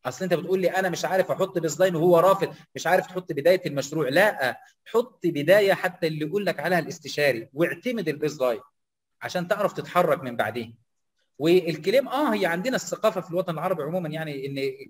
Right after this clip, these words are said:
معنى كليم يعني انت بت-، بتغلط فيه، يعني انت كده بتشتمني بمعنى صح، فاحنا كاونر يعني بيش-، بيش-،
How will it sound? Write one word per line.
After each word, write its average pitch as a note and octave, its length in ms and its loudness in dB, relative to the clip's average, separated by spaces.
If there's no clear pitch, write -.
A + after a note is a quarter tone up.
معنى E3+ 260 -4
كليم G#3 340 -2
يعني G3 160 -2
انت F#3+ 120 -2
بت-، - 200 -8
بتغلط E3+ 400 0
فيه، C#3 320 -2
يعني A#2 400 0
انت C#3 140 -4
كده E3 260 0
بتشتمني D#3 500 -4
بمعنى B2 300 -8
صح، A#2 320 -8
فاحنا E3+ 460 -2
كاونر D#3 560 4
يعني C3 240 -2
بيش-، C#3 260 -6
بيش-، D3+ 260 -8